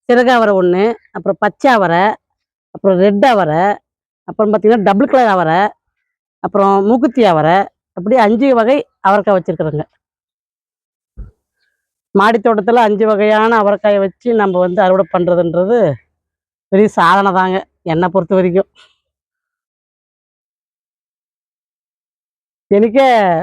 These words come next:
சந்தோஷமா இருக்குதுங்க. எப்படின்னா, பரவாயில்ல, நம்ம வெரைட்டி ட்ரை பண்ணணும்னு நினைச்சேன். ஆனா பாத்தீங்கன்னா, இத்தனை வகை நான் வந்து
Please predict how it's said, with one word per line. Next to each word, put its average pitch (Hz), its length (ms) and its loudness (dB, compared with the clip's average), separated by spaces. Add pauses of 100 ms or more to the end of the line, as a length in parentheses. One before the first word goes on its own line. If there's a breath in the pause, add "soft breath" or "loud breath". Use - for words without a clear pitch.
(180)
சந்தோஷமா 233 440 -2
இருக்குதுங்க. 202 340 0
எப்படின்னா, 214 340 0 (140)
பரவாயில்ல, 214 440 0 (120)
நம்ம 185 240 0 (840)
வெரைட்டி 214 400 0
ட்ரை 254 220 0
பண்ணணும்னு 262 380 0
நினைச்சேன். 247 360 0
ஆனா 247 260 0
பாத்தீங்கன்னா, 233 480 0
இத்தனை 277 300 -2
வகை 277 220 2
நான் 254 200 2
வந்து 233 180 0